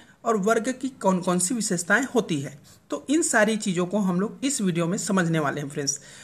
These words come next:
वीडियो अच्छा लगे तो प्लीज़ लाइक ज़रूर करिएगा और चैनल में नए हो फ्रेंड्स, चैनल सब्सक्राइब करके बेल आइकन जरूर प्रेस कर दीजिएगा ताकि जो भी वीडियो अपलोड किया जाए उसका नोटिफिकेशन आप लोग को तुरंत ही मिल जाए।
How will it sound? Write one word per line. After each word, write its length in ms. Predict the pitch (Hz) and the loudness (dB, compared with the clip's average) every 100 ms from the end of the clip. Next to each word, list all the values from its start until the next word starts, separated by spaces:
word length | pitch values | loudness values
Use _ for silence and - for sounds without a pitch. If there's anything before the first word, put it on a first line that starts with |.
| - - | -20 -8
वीडियो 320 | 156 220 262 | -2 0 2
अच्छा 340 | 311 226 - 233 | 4 2 2 2
लगे 240 | 220 233 | 4 2
तो 100 | 240 | -2
प्लीज़ 240 | 220 233 190 | -4 -2 2
लाइक 300 | 156 185 196 | 2 2 2
ज़रूर 200 | 202 214 | -2 0
करिएगा 380 | 214 214 226 311 - - - | 0 0 -2 -4 -14 -16 -6
और 100 | 196 | -4
चैनल 360 | - 190 240 | 0 2 2
में 100 | 233 | 2
नए 120 | 208 202 | 2 2
हो 100 | 202 | 0
फ्रेंड्स, 260 | 254 254 | -2 0
चैनल 200 | 180 185 | 2 2
सब्सक्राइब 400 | 214 185 - 190 | 0 -2 2 2
करके 260 | 202 190 202 | 2 -2 -4
बेल 280 | 147 196 190 | 0 2 2
आइकन 260 | 160 233 | 2 2
जरूर 200 | 202 185 | 2 2
प्रेस 220 | 185 156 | 2 -4
कर 120 | - 147 | -2 -4
दीजिएगा 380 | 147 139 156 - - - - - | -4 -4 -6 -8 -20 -20 -12 -2
ताकि 220 | 214 262 | 0 0
जो 220 | 185 185 | 2 2
भी 120 | 196 254 | 4 4
वीडियो 280 | 226 220 | 4 2
अपलोड 280 | 196 202 208 | 2 0 -2
किया 140 | 202 180 | -2 0
जाए 320 | 180 269 - _ | 0 -2 -8 _
उसका 220 | 196 - 196 | -8 -2 0
नोटिफिकेशन 760 | 175 185 190 185 170 160 208 | 0 -2 -4 -2 -2 -2 0
आप 180 | 180 156 | 0 -2
लोग 120 | 156 | -4
को 80 | 247 | -4
तुरंत 340 | 196 160 160 | -4 -4 -2
ही 60 | 240 | 0
मिल 200 | 208 156 | 2 0
जाए। 180 | - | -4